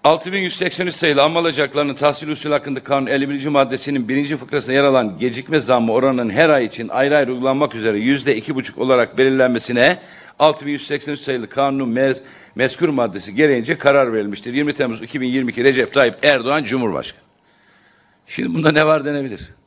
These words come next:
Bunda şu var. Devlete olan borcun vadisinde ödemeyen vatandaş devlete aylık yüzde bir nokta altı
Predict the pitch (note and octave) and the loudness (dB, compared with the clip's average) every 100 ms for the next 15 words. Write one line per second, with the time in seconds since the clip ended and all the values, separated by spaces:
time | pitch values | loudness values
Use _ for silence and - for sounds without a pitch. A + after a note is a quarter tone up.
0 | _ _ _ _ _ - G2 G2+ F#2 F2 | _ _ _ _ _ -14 -6 -4 -6 -8
1 | B1 - _ _ _ _ _ _ _ _ | -14 -16 _ _ _ _ _ _ _ _
2 | _ _ - C3+ F3+ G3 G3+ G3 F3 C#3+ | _ _ -12 0 2 4 2 2 2 2
3 | C3 D#3 E3+ C3 D3 - - - C#3+ D#3+ | 0 0 0 0 -4 -6 -12 -4 2 2
4 | C#3 C#3+ C#3+ B2+ A#2+ - C#3 D#3+ C#3 G#2+ | 2 -6 -4 -2 -2 -2 0 0 2 0
5 | G2+ C#3 D3 C3+ B2 E3 - D#3 D3 C3+ | 0 0 0 0 0 -2 -2 0 2 2
6 | B2 C3+ C#3 C3+ A2+ B2+ - - _ _ | 0 0 2 2 0 -8 -12 -20 _ _
7 | _ - C3+ D#3+ C#3 E3+ F3 F3+ C3+ A#2+ | _ -8 -4 -2 0 0 2 0 0 -2
8 | - E3 D3 - B2 | 2 2 2 0 -4